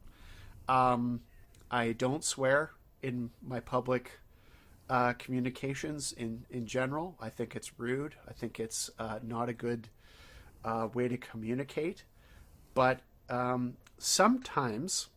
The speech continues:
Elle, swear words are deeply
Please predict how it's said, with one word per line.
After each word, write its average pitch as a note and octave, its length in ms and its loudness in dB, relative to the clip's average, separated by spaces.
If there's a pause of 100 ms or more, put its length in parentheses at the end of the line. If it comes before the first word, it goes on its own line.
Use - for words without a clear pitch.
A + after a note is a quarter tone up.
(600)
Elle, A#2+ 360 -2 (640)
swear C3+ 420 2
words A2+ 520 -4 (720)
are A#2 240 2 (140)
deeply D3+ 680 -2